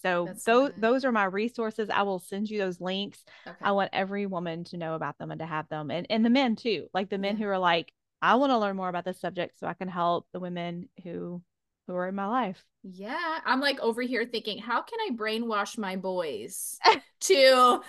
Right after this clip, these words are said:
Speaker 1: My
Speaker 2: know, like"
Speaker 1: husband
Speaker 2: <laughs>
Speaker 1: watched the Christy McClellan study. Like, I would have it on kind of, like, playing, and he would sitting and watching it with me because it's just so,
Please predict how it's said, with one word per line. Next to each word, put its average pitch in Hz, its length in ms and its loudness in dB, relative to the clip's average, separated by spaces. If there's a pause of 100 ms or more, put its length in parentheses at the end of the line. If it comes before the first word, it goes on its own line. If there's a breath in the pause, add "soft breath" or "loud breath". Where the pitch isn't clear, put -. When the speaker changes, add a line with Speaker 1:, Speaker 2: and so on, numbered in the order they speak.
(220 loud breath)
Speaker 1:
My 349 140 12
Speaker 2:
know, 440 360 12
like" 349 100 12
Speaker 1:
husband 262 400 8
Speaker 2:
<laughs> - 60 -20
Speaker 1:
watched 285 680 6
the 254 180 6
Christy 294 300 -2
McClellan 262 540 6
study. 202 360 2
Like, 214 160 0
I 220 100 4
would 254 100 4
have 233 200 2
it 226 60 2
on 214 180 2
kind 214 240 0
of, 214 220 -2 (160)
like, - 260 -2
playing, 220 480 -2
and 202 100 -2
he 247 200 0
would 262 180 2 (840)
sitting 262 260 4
and 196 140 -2
watching 190 380 2
it - 60 -4
with 180 140 -6
me 180 60 -8
because 214 240 -4 (180)
it's - 300 -4
just - 680 0
so, 240 500 2